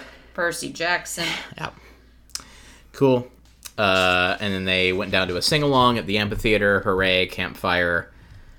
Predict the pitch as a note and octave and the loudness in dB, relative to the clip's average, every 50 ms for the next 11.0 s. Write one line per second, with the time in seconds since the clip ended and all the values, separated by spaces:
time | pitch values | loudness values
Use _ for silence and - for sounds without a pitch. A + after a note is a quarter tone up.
0 | - - - - - - F#2+ F#2 F2+ F2+ F2 F2+ F2+ F2+ F#2 F#2 G2 - - A2 | -20 -20 -20 -16 -12 -6 -4 -2 0 0 0 0 -2 -2 -2 -2 -4 -4 -4 -2
1 | G#2 G#2 G2+ G2 G2 G2+ G2+ - G#2 A2 A2 A2+ A2+ A2+ A#2 A#2 A#2+ A#2 A#2+ A#2+ | -2 -2 -2 0 0 0 0 0 0 0 2 4 4 4 4 4 4 2 2 0
2 | A#2+ - - - - - - - - - - - - - G3 G3+ G3+ G3 G3 G3 | 0 -2 -2 -2 -2 -4 -6 -12 -18 -10 -2 -2 -2 -2 -2 -6 -6 -6 -6 -8
3 | G3+ G3+ - - G#3+ G#3+ G#3 - - G#3+ G#3 G#3+ A3+ A3+ A#3 B3+ A#3+ G3+ - - | -8 -8 -6 -4 -4 -4 -4 -6 -8 -8 -6 -6 -6 -4 -4 -4 -4 -4 -8 -14
4 | - - - - - A#2+ A#2 - - C3+ C3 C3 - D3 D#3+ - - - - - | -20 -20 -12 -6 -4 -4 -2 0 0 0 0 0 -2 -4 -4 -4 -6 -8 -12 -20
5 | - - - - - _ - F#3 F#3 F3+ F3+ - - G3 G3 - - - A#3 A3+ | -20 -20 -20 -20 -20 _ -20 -18 -14 -12 -10 -8 -6 -8 -8 -8 -10 -12 -10 -10
6 | - - - _ _ - C3 C3 C3+ - - - - - - - - - - - | -12 -12 -16 _ _ -4 -2 -2 -2 -2 -6 -20 -20 -20 -20 -20 -20 -20 -20 -18
7 | - E3+ E3 E3+ E3 F3 F3+ E3 E3 E3+ F3 F3+ F3+ F3+ E3+ - F#3+ G3 G3+ G#3 | -14 -12 -10 -10 -8 -6 -6 -6 -6 -6 -8 -6 -6 -8 -8 -8 -8 -6 -6 -6
8 | G3+ G#3 - - - - - - - - - - - F#2 F2 D#2+ F#2+ G2+ G#2+ - | -6 -6 -8 -10 -12 -12 -14 -18 -20 -18 -18 -12 -8 -6 -6 -2 -2 -2 -2 -4
9 | - - - - - - - - - G2 F#2 G#2 G2+ F2+ F2+ G#2 G#2+ F#2 C#2+ C2 | -8 -14 -20 -20 -20 -20 -20 -20 -12 -4 0 0 0 0 2 0 0 0 -2 -6
10 | - - - - - - - - - - - E3 - - D#3+ D#3+ A2+ - D#3 | -12 -18 -20 -20 -20 -20 -20 -20 -20 -14 -10 -10 -10 -8 -10 -12 -12 -12 -14